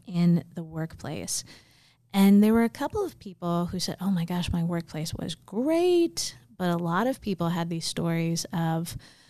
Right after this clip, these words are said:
"I was missed in this way, and the way that they dealt with my medical bills or my leave was so atrocious, and I can't believe that that person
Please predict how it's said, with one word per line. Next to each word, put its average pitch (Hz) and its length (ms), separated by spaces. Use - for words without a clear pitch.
"I - 80
was 170 140
missed 175 440
in 160 280
this 240 260
way, 226 400
and 165 160
the 165 60
way 180 180
that 180 160
they 165 140
dealt 165 360
with 165 300
my 160 140
medical 214 400
bills 185 260
or 165 40
my 156 160
leave 214 380
was 170 160
so - 260
atrocious, 220 760
and - 80
I 165 80
can't 254 300
believe 220 260
that 160 280
that 175 260
person 165 580